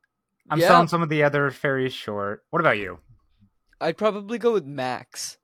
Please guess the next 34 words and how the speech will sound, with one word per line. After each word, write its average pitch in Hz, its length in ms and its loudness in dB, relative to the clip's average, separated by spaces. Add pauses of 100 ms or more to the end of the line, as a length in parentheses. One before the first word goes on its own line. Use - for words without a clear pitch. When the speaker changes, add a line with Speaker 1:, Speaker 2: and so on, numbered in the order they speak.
(120)
Speaker 2:
I 156 60 -14
feel 175 200 -8
like 180 180 0
Max 139 400 -6
is 135 160 -16
a 131 60 -14
very 127 380 -6
fun 127 240 -6
Speaker 1:
That's 127 200 -2
a 135 60 -6
Speaker 2:
character 127 180 -6
Speaker 1:
fun 107 100 -8 (100)
one, 127 120 -8
Speaker 2:
to - 60 -6
Speaker 1:
yeah. 107 240 -6
Speaker 2:
voice. 127 580 -8 (640)
Like, 143 340 -2
he 165 220 -2
just 156 440 -8
always 156 560 2
is 135 160 -12
kinda 143 340 -6
doing 135 420 -6
something 135 420 -10
wacky 131 500 -10
and 120 100 -16
something 127 440 -12
different. 127 460 -12 (720)
Speaker 1:
Mm-hmm. 123 220 -12
Speaker 2:
And 143 100 -10
it's - 180 -16
a 143 40 -16
good 135 240 -10
time. 131 380 -12